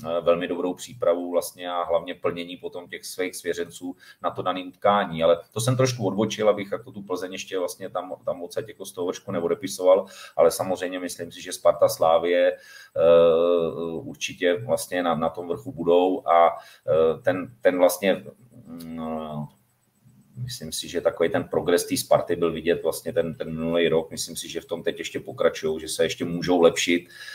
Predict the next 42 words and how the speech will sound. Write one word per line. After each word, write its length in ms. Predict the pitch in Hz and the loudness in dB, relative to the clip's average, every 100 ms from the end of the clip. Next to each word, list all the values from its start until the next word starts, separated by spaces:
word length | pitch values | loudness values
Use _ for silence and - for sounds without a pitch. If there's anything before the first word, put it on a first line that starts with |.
| - - | -18 0
A 380 | - 80 82 80 82 | 8 12 12 12 8
Slávii 460 | 80 - 82 82 87 | 4 6 8 10 6
nemusím 340 | 80 90 92 | 0 -2 -4
říkat, 240 | 80 73 - | -6 0 0
ty 160 | - | 0
si 160 | 78 78 | -10 -8
myslím, 340 | 78 - 80 | -8 -8 -10
že, 60 | 78 | -12
jako, 140 | - | -12
že 140 | 78 80 | -12 -6
se, 260 | - 82 69 - - - - _ _ _ _ - | 0 0 0 -12 -14 -20 -20 _ _ _ _ -18
že 120 | - | -8
jsou 200 | - 87 | -2 -2
furt 320 | - 82 - | -2 -4 4
vlastně 420 | 85 - - 85 | 6 6 2 0
a 120 | 82 69 - - - _ - - | 2 2 -2 -8 -16 _ -20 -6
hlavně 240 | 80 87 | -2 0
Jindra 260 | 78 82 82 | 0 2 2
Trpišovský 720 | - 120 78 82 - 85 82 | 0 -6 -4 -4 -2 4 6
a 100 | 82 | 8
jeho 180 | 80 | 6
realizační 500 | 85 80 78 73 80 | 4 2 0 -8 -10
tým 160 | 73 76 | -8 -6
je 80 | 78 | 0
záruka 400 | 78 78 76 80 | 4 4 4 0
toho, 220 | 76 76 | -2 -10
že 80 | 76 | -8
ta 100 | - | -8
kvalita 380 | - 76 73 78 | -2 -2 0 0
tam 240 | 76 76 - - - - | 0 -2 -12 -20 -20 -12
prostě 280 | 73 - | -6 4
a 40 | 78 | 4
samozřejmě 480 | 78 80 78 82 80 | 4 0 0 0 0
ty 100 | 85 | 2
hráči 460 | - 78 82 90 | 6 6 6 2
vlastně, 300 | 82 76 78 | 0 -2 -4
co 120 | - | -6
tam 180 | - 80 | -2 0
jsou, 300 | - 80 82 | 0 0 0
co 160 | 82 - | -2 -8
tam 160 | 78 | -10
přicházejí, 760 | 78 76 - 82 80 82 80 80 | -10 -8 4 6 6 6 0 0